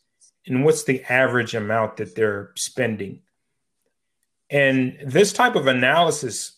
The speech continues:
will help you cluster or group similar people with similar purchasing behavior together.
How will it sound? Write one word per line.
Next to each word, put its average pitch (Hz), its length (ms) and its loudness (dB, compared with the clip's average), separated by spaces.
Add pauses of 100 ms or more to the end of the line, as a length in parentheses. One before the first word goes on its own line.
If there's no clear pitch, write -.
will 117 240 -2
help 151 320 -2
you 113 220 -10
cluster 127 640 -4
or 101 220 -4
group 117 560 -6 (640)
similar 175 920 0 (400)
people 185 340 2
with - 140 2
similar 151 540 0
purchasing 156 640 -2
behavior 107 460 -6
together. 110 600 -2